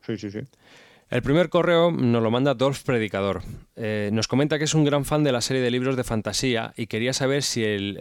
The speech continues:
Speaker 2: Living Card Game de Juego de Tronos de Edge merece o no la, merece la pena. Ha oído opiniones de todo tipo, pero, mm,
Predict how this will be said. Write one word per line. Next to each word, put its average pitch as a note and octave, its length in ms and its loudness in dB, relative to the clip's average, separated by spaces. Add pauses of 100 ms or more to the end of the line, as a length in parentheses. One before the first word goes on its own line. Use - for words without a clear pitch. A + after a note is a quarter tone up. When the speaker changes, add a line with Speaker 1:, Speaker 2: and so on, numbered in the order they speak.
Speaker 2:
Living C3+ 240 2
Card B2+ 220 -2
Game B2+ 240 2
de G#2+ 80 0
Juego B2 260 0
de A#2+ 80 0
Tronos B2 300 0
de B2 140 0
Edge B2 180 -2
merece A#2+ 320 0
o A#2 40 2
no A#2+ 100 2
la, B2 80 0
merece A#2+ 320 -2
la G2 100 -2
pena. F2 320 -6 (360)
Ha A#2 100 -4
oído C#3 180 2
opiniones B2 400 0
de C3 140 -2
todo B2+ 200 0
tipo, A#2+ 420 -6
pero, G2+ 500 -2
mm, A2 540 2